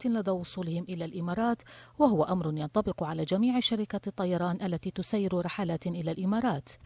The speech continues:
إندونيسيا حولت رحلات العمرة إلى شركة طيران أخرى بعدما سحبت السعودية والبحرين رخصة الخطوط الجوية القطرية، وقالت إنه يمكنها تسيير رحلات تربط بينها ومناطق أخرى باستثناء البلدان التي لديها أزمة دبلوماسية مع قطر.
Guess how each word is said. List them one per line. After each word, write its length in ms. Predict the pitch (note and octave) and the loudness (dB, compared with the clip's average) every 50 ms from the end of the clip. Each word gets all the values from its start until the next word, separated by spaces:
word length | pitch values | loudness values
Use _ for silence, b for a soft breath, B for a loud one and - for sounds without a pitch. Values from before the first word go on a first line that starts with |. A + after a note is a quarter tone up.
| - _ - | -12 _ 4
إندونيسيا 580 | B3 C#4+ E4 D4+ D#4 D4 D4 C#4+ B3+ - - A#3+ | 6 6 6 6 4 4 4 4 4 2 -2 -2
حولت 480 | - - A#3+ A3+ G#3+ G3+ G3+ - - G3 | 0 2 2 2 4 2 0 0 -2 -4
رحلات 340 | - - G3 F#3 F3 - | -4 -2 -2 -4 -2 -2
العمرة 300 | F3+ D#3+ D#3 E3+ E3 - | -4 -2 -2 -2 -2 -2
إلى 200 | D#3 D#3 D3+ D3+ | -2 -2 -2 -4
شركة 460 | - - E3 D#3+ D#3+ - F#3 E3+ - F3+ | -4 -4 -4 -6 -6 -6 -6 -6 -6 -4
طيران 480 | - E3+ E3 E3 E3+ G3 G3 G3 G3 - | -4 -2 -2 0 0 0 0 0 0 -2
أخرى 320 | A3 - - - G#3+ A#3 B3+ | -4 -6 -2 0 0 2 2
بعدما 360 | G#3+ F3+ C#3+ D3 D3+ D3 D#3 | 2 0 -2 -2 -2 -4 -4
سحبت 440 | - - F#3+ - - E3+ F3 - - | -4 -6 -6 -6 -4 -4 -4 -4 -6
السعودية 480 | F3 - - E3 D#3 E3 E3+ G3 F#3+ | -8 -6 -6 -6 -4 -2 0 2 2
والبحرين 580 | E3+ D#3+ D#3 D3+ D#3+ - - - G3+ A3+ C4+ C4 | 2 2 0 -2 -4 -6 -4 -2 -2 0 0 0
رخصة 280 | B3+ - - - F3+ - - | 0 -2 -2 -4 -4 -2 -2
الخطوط 420 | D#3 - - F#3 F3+ - F#3 - | -4 -4 -4 -6 -6 -4 -4 -2
الجوية 400 | F3+ E3 - F3 E3 E3+ E3+ D#3+ - | -2 0 2 2 2 2 0 -2 -4
القطرية، 680 | F3+ F3 - F#3 F#3+ - A#3 B3 C4 F#3 C3+ - E3 - B B B _ _ _ _ - - | -4 -4 -2 -2 0 0 0 0 0 0 -2 -4 -6 -10 B B B _ _ _ _ 0 4
وقالت 540 | F#3+ E3+ D3+ - - G#3 G3+ F#3 F3 - - | 6 6 6 4 2 2 2 2 2 2 2
إنه 340 | - A3 G#3+ G3 F#3+ F#3+ | 4 4 6 6 4 4
يمكنها 440 | F#3 F#3 F#3 - - B3+ B3+ A#3 A3 | 2 0 -2 0 2 4 4 4 4
تسيير 560 | G#3+ - G3+ - - - A#3 A#3 G#3+ G#3 G3 | 2 0 -2 -2 0 2 2 4 4 2 2
رحلات 400 | G#3 - - A3+ B3+ D4 D4+ - | 0 -2 -2 0 0 0 2 2
تربط 480 | D4 C#4 B3+ A#3+ A3 F#3 F3 F3+ - E3+ | 2 2 4 2 2 2 0 0 0 0
بينها 380 | D#3 E3+ F3 F3 F3+ F#3 G#3+ B3 | 2 2 2 2 2 2 2 4
ومناطق 600 | C4+ C4+ A#3 F#3 F3 D#3+ D#3+ - - F#3 - A#3 | 4 4 4 2 2 0 -2 -4 -4 -2 -2 0
أخرى 360 | - A3+ - - A#3+ A#3 G#3+ | 0 0 -2 0 0 0 2
باستثناء 560 | F#3+ A3 - - - A3 - - C#4+ D4 C#4 | 2 0 0 0 -2 -2 0 2 0 2 2
البلدان 460 | B3+ G#3 G3+ A3+ G#3 F#3+ G#3+ G#3+ A3 | 2 2 2 0 2 2 2 2 2
التي 300 | G3 E3+ E3 E3 - F#3+ | 2 2 0 -2 0 0
لديها 420 | F3 E3 D#3 E3+ D3+ D#3 E3 - F#3+ | 0 2 2 2 0 -2 -2 0 0
أزمة 240 | E3 D#3+ F3 E3+ | 0 2 0 0
دبلوماسية 640 | D#3+ E3+ A#3+ B3 C4 B3+ B3 A#3+ - - - - A#3+ | 0 0 2 4 6 6 6 4 2 0 -2 0 2
مع 180 | A#3 A3 F#3+ D#3+ | 2 2 2 0
قطر. 460 | - - - D3+ - C#3 D3 - | -4 -6 -6 -6 -4 -4 -6 -6